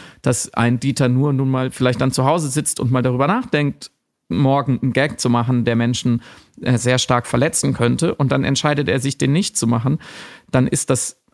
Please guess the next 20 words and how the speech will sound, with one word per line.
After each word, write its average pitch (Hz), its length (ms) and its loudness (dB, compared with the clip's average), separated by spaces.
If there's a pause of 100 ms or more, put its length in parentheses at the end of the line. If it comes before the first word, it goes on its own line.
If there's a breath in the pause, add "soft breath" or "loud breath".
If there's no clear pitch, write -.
(200)
erstens 135 380 0
mal 104 240 0 (260)
ganz 139 340 0
allein 127 500 2
seine 123 400 2
künstlerische 120 580 -4
Entscheidung 139 480 0
und - 220 -4
zweitens 139 400 0
mal 143 160 2
Folge 151 460 0
eines 135 240 0
gesellschaftlichen 139 580 -2
Aushandlungsprozesses, 139 1080 -2 (320 loud breath)
der 135 200 0
immer 208 280 2
die 131 180 -2
ganze 160 320 0
Zeit 143 520 0
wirkt. - 440 -2